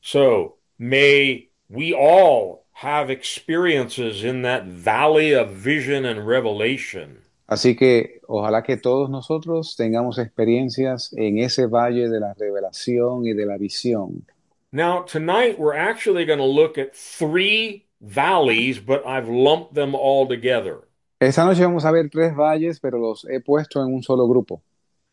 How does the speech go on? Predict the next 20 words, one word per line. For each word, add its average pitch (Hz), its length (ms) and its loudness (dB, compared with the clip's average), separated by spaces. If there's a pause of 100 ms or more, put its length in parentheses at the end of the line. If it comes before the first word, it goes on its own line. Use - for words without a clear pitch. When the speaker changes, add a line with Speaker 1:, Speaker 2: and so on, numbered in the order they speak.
Speaker 1:
You 135 140 -8
might 214 220 0
wonder 143 340 2
why, 123 420 2
because 117 340 -6
they 120 140 -6
don't 135 320 0
necessarily 123 880 -2 (220)
seem 151 440 -4
like 117 220 0
they 113 140 0
all 120 240 0
to-, 98 160 -10 (240)
go 120 200 2
together, 107 460 -2
but 104 160 -6
I 117 120 -2
believe 117 380 -2
they 101 120 2
do. 92 400 -6